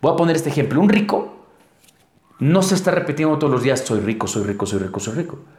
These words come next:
porque ya se sabe rico, ¿sí? Porque ya lo es, ¿ok?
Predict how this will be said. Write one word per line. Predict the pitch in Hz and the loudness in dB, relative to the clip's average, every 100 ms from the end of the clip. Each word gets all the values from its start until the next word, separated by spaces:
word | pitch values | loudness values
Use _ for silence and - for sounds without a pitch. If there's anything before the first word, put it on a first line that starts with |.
| _ _ | _ _
porque | 196 202 180 | 0 2 2
ya | 147 160 | 0 -2
se | 196 | -2
sabe | 185 139 113 | -2 -2 -2
rico, | - 277 285 - - - - _ _ _ | 0 -2 -2 -4 -8 -16 -20 _ _ _
¿sí? | - - 143 143 | -8 2 2 2
Porque | - 127 107 | -2 0 0
ya | 101 | 2
lo | 143 | 2
es, | 214 - - - _ _ | 2 -2 -12 -20 _ _
¿ok? | - - | -8 -4